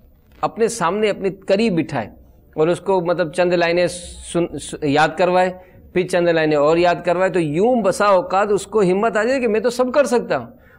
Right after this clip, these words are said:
اور بڑی پیاری وہ حکایت ہے کہ ایک شخص کو لوگوں نے دیکھا کہ بہت بڑا بیل لے کر وہ بڑے آرام سے گھومتا تھا، تو لوگوں نے کہا کہ یار ہم تو یہ چار آدمی گرا نہیں سکتے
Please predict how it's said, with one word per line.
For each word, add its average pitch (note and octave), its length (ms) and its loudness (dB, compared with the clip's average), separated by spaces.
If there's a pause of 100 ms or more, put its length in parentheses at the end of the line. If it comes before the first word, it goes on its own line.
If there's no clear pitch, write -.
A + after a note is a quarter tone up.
اور E3+ 140 2
بڑی F#3+ 220 0
پیاری A3 440 0
وہ G3 220 0
حکایت F3 480 2
ہے G3 120 2
کہ G3 100 -2
ایک F#3 160 -2
شخص - 280 -4
کو A3 380 0
لوگوں D#3+ 280 0
نے A3 100 0
دیکھا F3 360 -2
کہ A#3 160 0
بہت G#3 240 0
بڑا G#3+ 220 2
بیل F3 340 2
لے G3+ 220 2
کر A#3+ 180 -2
وہ B3 200 4
بڑے A3+ 260 0
آرام A#3+ 400 4
سے B3+ 140 0
گھومتا E3+ 360 2
تھا، B2+ 200 -4 (1040)
تو - 80 -12
لوگوں C3 300 -6
نے D#3 120 -4
کہا D#3+ 220 -6
کہ G#3 400 -4
یار E3 160 -4
ہم E3 200 -4
تو F3+ 160 -4
یہ F#3+ 180 0
چار E3 280 -2
آدمی F3+ 360 -2
گرا D#3 200 2
نہیں A#3 100 2
سکتے A3+ 280 0